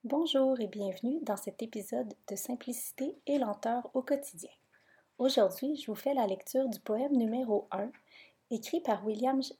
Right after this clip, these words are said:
Martin, qui s'est fait un plaisir en mille neuf cent quatre-vingt-onze de traduire les enseignements du Tao en enseignement pour les parents.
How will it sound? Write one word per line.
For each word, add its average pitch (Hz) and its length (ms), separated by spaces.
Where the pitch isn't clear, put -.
Martin, 208 520
qui - 120
s'est 269 120
fait 349 240
un 226 80
plaisir 220 500
en 190 60
mille 196 160
neuf 196 120
cent 220 120
quatre-vingt-onze 233 880
de 254 320
traduire 269 520
les 214 240
enseignements 214 460
du 202 200
Tao 262 400
en 294 260
enseignement 226 680
pour 277 320
les 254 140
parents. 175 320